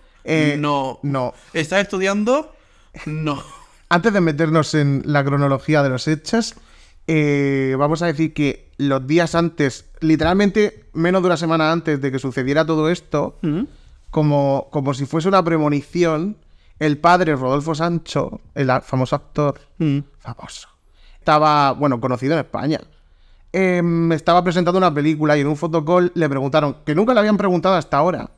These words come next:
Speaker 2: Mm.
Speaker 1: y de repente un periodista, a lo mejor es amigo de doña Raquel Sánchez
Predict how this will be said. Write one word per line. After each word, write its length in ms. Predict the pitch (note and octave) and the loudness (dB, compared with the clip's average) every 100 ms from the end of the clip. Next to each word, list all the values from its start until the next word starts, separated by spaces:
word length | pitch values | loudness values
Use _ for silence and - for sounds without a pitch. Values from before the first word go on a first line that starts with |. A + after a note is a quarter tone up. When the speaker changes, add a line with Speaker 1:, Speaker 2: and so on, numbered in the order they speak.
| - - | -20 -16
Speaker 2:
Mm. 120 | C#3+ C#3+ - | -16 -16 -2
Speaker 1:
y 80 | F3+ | 2
de 80 | F3 | 2
repente 340 | F3 F3+ G3 | 2 2 2
un 100 | F#3 | 2
periodista, 760 | G3+ G3 F#3+ G3+ - F3+ F#3+ - - _ _ | 2 2 0 -2 -2 0 0 -6 -20 _ _
a 120 | F3 | 2
lo 100 | E3+ | 4
mejor 320 | E3 D3+ G3 G3+ | 2 0 0 0
es 320 | G3+ - - | 0 -4 -4
amigo 440 | E3 E3 F#3+ F3 D#3 | 0 2 2 2 0
de 320 | D3+ D#3 - | 2 0 -2
doña 260 | D#3 D#3+ D3+ | -2 0 2
Raquel 280 | D3 D3 F3 | 0 0 0
Sánchez 520 | - E3+ E3 E3+ D#3 | 0 -2 0 -2 -2